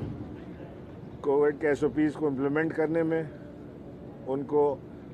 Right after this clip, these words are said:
आगे बढ़ाने में और लोगों को ये दर्स देने में, समझाने में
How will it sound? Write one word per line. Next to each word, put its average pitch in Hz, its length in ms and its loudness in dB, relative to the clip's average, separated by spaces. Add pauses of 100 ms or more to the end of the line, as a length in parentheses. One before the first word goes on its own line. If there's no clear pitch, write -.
(120)
आगे 139 260 4
बढ़ाने 147 420 4
में 147 280 0 (680)
और 139 180 4
लोगों 147 400 4
को 156 280 2 (380)
ये 139 160 2
दर्स 139 360 2
देने 147 280 2
में, 147 180 2
समझाने 131 580 0
में 143 260 0